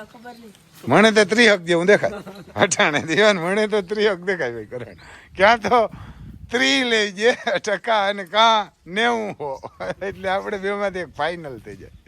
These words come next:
Speaker 2: ક્યાં ભેહુંનું ને ઘોડાનું ને ગાયું કરીએ અને કાં તો સાહેબ બનીએ.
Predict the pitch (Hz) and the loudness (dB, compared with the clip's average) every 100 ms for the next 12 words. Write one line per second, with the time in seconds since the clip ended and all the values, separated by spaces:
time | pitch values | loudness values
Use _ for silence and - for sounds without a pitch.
0 | - - - 214 202 196 226 233 226 202 | -20 -20 -2 2 4 6 6 4 2 -2
1 | 175 214 226 214 202 190 226 220 170 147 | 2 6 6 4 -2 0 0 0 -4 -10
2 | 147 147 - - - 156 165 202 208 202 | -10 -12 -16 -20 -14 -12 0 2 4 2
3 | 185 160 - 208 214 156 139 113 | -2 -4 0 2 2 0 -8 -8